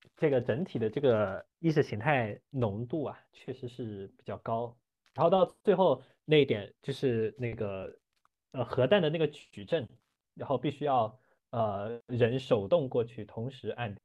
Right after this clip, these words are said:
掉。呃，那一段儿，呃，其实郭帆导演又做了一个那种，就是这个错位剪辑的那种 trick，就这种小诡计啊，就是，呃，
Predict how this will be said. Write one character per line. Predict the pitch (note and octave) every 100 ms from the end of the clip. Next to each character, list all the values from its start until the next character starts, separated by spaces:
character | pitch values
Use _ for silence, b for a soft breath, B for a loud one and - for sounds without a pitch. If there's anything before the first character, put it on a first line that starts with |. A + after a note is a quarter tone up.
| _ _ _ _
掉。 | G#2 G#2+ _ _ _ -
呃， | A#2+
那 | G3 C3+
一 |
段 | A#2+ A2
儿， | G2 - _ _ _ -
呃， | B2+ A2+ A2+
其 | F#3
实 | F#3+
郭 | G3+
帆 | G#3+
导 | C#3+
演 | C#3 A#2 - _ _
又 | F#3+ G#3+
做 | D3 E3 A#2+
了 | A2
一 |
个 | A2 A#2 A2 A2+
那 | B2
种， | A#2 F#2+ G2 _ _ _ _ _ _ _
就 | -
是 | A#2+ B2+
这 | A#2+
个 | A2+ G2 F#2 F#2 G#2+ _ _ _ _
错 | - G3+
位 | D#3+ C3+
剪 | A2 F#2+
辑 | G#2+ A2 -
的 | B2
那 | B2+
种 | G2
trick， | - A#2+ - _ _ -
就 | A#2
这 | C3
种 | A#2 -
小 | B2+
诡 | C#3 C3 G#2+ -
计 | C#3 A2
啊， | G#2
就 | B2
是， | A#2+ A2 A2 _ _ _ -
呃， | A#2 G#2+ G2+